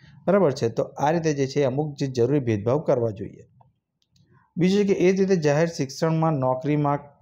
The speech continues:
એની અંદર પણ જે છે ઘણી વખત દલિત જે વર્ગ છે, શોષિત વર્ગ છે, એમને પણ જે છે સમાન ગણવામાં આવે છે. રિઝર્વેશન આપ્યું છે પણ આમણે જે છે એ રીતે લખ્યું છે. તો ઘણી વખત જે છે એમને સમાન માનવામાં આવે છે ઘણા કાયદાઓમાં.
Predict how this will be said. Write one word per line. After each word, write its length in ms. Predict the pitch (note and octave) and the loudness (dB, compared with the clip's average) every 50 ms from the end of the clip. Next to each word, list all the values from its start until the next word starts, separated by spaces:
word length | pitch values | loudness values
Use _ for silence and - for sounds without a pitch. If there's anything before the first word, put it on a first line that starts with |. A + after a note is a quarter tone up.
| _ _ _ _ _ _ _ _ - | _ _ _ _ _ _ _ _ -2
એની 220 | C3+ C3+ D3 E3 | 0 2 4 4
અંદર 200 | F3 E3+ E3+ E3+ | 4 4 2 2
પણ 200 | D#3 D#3+ D#3+ D#3 | 2 2 0 2
જે 120 | D3 D3+ | 0 0
છે 200 | D3 - - D#3 | -2 0 -2 -2
ઘણી 220 | D3+ C#3+ C#3+ C#3 C#3+ | 0 0 -2 -2 -2
વખત 200 | C#3 D#3 D#3 D#3+ E3+ - - _ _ - - - - - - | 0 0 -2 -2 -2 -8 -14 _ _ -20 -20 -20 -16 -8 0
દલિત 340 | C3 C#3+ D3 D3+ D#3+ D#3+ C#3+ | 0 2 4 4 2 0 0
જે 100 | C#3 D#3 | 0 0
વર્ગ 280 | D3+ C3+ C3+ C#3 C#3 C3 C3+ | 2 2 2 0 0 -2 -4
છે, 160 | - C#3+ C3+ | -6 -6 -6
શોષિત 480 | C3+ - C3 B2 B2+ - D#3+ D#3 - | -4 -4 -4 -4 -2 -4 -6 -4 0
વર્ગ 180 | C3+ C3+ C3+ C3+ C3+ - | 0 0 0 -2 -4 -6
છે, 60 | C3+ C3+ - - | -6 -6 -6 -6
એમને 240 | C3 C3 C3+ D3 E3 | -6 -4 -2 -2 -2
પણ 180 | E3 D#3+ D#3+ D#3 | -2 -2 -2 -2
જે 100 | D#3 D#3 | -2 -2
છે 120 | D#3 D#3+ | -2 -4
સમાન 340 | D3+ - C#3+ C3+ C3+ C#3 C3+ | -4 -4 -2 -2 -2 -2 -2
ગણવામાં 320 | B2+ B2+ B2+ B2+ B2 A#2 | -2 -2 -2 0 0 0
આવે 120 | A#2 A2+ A2+ | 0 -2 -2
છે. 140 | A2+ A#2 C3 - - - - - - - - - - | -4 -6 -10 -10 -16 -20 -20 -20 -20 -20 -20 -12 -4
રિઝર્વેશન 540 | A#2 A#2 G#2+ C3+ C#3+ D3 C#3+ C3 - D3+ D3+ D3+ D3+ - - _ - | -4 0 2 2 2 2 2 0 0 0 0 0 -2 -4 -8 _ -6
આપ્યું 320 | - C3 C3+ C3+ F3 F3+ F3 | -4 -2 -2 2 2 0 2
છે 120 | - D3 | 2 0
પણ 220 | D3 D3+ D3+ C#3+ | 0 0 -2 -2
આમણે 280 | C#3+ C#3 C3 C3+ C#3+ D3 | 0 -2 -2 0 0 0
જે 120 | C#3+ D3 | 0 0
છે 140 | C#3 C3+ C#3+ | 0 2 2
એ 80 | C#3 C3+ | 2 2
રીતે 200 | B2+ B2+ C3 B2+ | 2 0 0 0
લખ્યું 280 | A#2+ A2+ G2+ A2+ A2+ | 0 0 0 0 0
છે. 120 | G#2+ C#3 D#3+ - - - - - - - | 0 0 -2 -2 -8 -20 -20 -8 -6 -4
તો 140 | - C#3 C#3+ C3 | 0 0 0 0
ઘણી 200 | B2 A#2+ B2 C#3+ | 0 -2 0 0
વખત 240 | D3+ D3 C#3+ D3+ C#3 | 0 0 0 -2 -2
જે 120 | C3 C3 C3 | 0 -2 -2
છે 160 | C3 - C3+ | -2 -2 -2
એમને 220 | A#2+ A#2+ B2 C#3 | -2 0 0 -2
સમાન 400 | E3 - - A#2+ B2+ C3+ C#3 C#3+ | -2 -2 -2 0 0 0 0 0
માનવામાં 480 | C3+ C3 C3 C3 C3+ C3 C3 C3+ B2+ B2 | 0 0 0 0 -2 -2 0 0 0 0
આવે 140 | B2 B2 B2 | 0 -2 -2
છે 140 | A#2+ B2 B2 | -2 -2 -4
ઘણા 280 | A#2+ A#2+ A2 A2+ B2 | -2 -2 -2 -2 -2
કાયદાઓમાં. 600 | B2 - A#2+ A#2 A#2 A#2 A#2 A2+ A2 A2+ A#2 B2+ | -2 0 0 0 2 2 0 0 0 -2 -6 -8